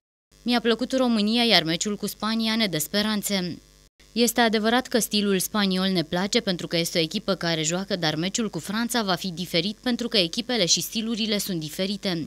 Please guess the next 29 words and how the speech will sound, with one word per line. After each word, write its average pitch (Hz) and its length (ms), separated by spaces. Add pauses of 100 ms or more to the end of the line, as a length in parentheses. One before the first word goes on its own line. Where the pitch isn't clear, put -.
(120)
Trebuie 294 440
să 214 200
credem 254 440
însă 226 280
în 190 160
noi 185 180
pentru 262 320
că, 254 80
așa 254 280
cum 254 140
s-a 240 200
văzut, 220 380
dacă 214 300
avem 170 260
încredere, 226 480
putem 175 300
pune 202 220
probleme 196 520
oricărui 190 480
adversar 165 500
și 214 160
putem 208 280
obține 220 360
rezultate 202 600
foarte 233 400
bune, 170 240
a 165 60
spus - 280
Hagi. 180 440